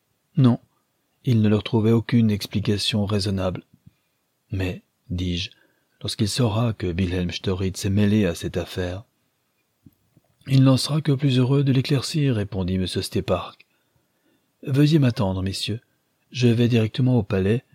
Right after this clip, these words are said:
et avant une demi-heure, j'aurai rapporté l'autorisation de perquisitionner dans la maison du boulevard Tekeli. » «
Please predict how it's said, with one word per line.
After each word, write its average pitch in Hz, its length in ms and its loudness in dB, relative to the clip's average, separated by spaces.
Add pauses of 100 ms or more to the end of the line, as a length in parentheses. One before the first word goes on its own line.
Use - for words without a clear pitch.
(260)
et 120 120 2
avant 139 140 4
une 135 120 6
demi-heure, 123 480 2
j'aurai 123 260 0
rapporté 110 440 -2
l'autorisation 107 680 -2
de 113 120 0
perquisitionner 104 800 0
dans 90 100 0
la 85 100 -2
maison 87 320 -2
du 87 80 -6
boulevard 87 400 -2
Tekeli. » « 87 480 -6